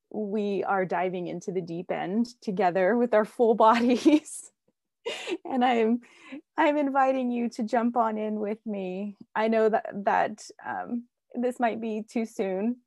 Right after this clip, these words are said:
for some of you. You, like, you might not know me very well, or might, you might just be meeting me for the first time. But man, Archbishop Desmond Tutu and Reverend Mfo Tutu van Furth,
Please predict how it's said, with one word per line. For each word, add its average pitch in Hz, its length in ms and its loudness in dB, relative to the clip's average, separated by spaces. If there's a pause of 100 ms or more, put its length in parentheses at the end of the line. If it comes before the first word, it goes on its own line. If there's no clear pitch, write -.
(100)
for 277 140 -6
some 254 240 2
of 269 140 0
you. 285 320 -2
You, 254 180 -4
like, 214 240 -4
you 214 80 0
might 196 240 0
not 208 220 -2
know 190 180 0
me 214 160 -2
very 202 240 2
well, 202 340 4
or 180 180 0
might, - 280 -8
you 202 140 -6
might 185 200 0
just 208 160 -10
be 208 120 -2
meeting 175 320 -6
me 175 140 -6
for 185 140 -4
the 185 100 -4
first 185 340 -4
time. 220 460 -4 (920)
But 220 280 2
man, 240 1080 2 (2250)
Archbishop 254 800 2
Desmond 240 480 2
Tutu 196 680 -4 (240)
and 208 220 -2
Reverend 220 600 4
Mfo 208 320 0
Tutu 202 360 -4
van 190 260 -2
Furth, 196 580 -2